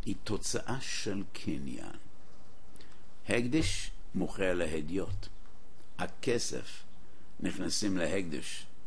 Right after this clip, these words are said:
והם קדושים. החפץ יוצא לחולין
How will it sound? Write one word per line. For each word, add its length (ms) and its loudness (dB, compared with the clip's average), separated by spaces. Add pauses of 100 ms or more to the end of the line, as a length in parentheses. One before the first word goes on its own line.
(500)
והם 480 2 (340)
קדושים. 680 0 (1400)
החפץ 720 2
יוצא 400 2
לחולין 720 2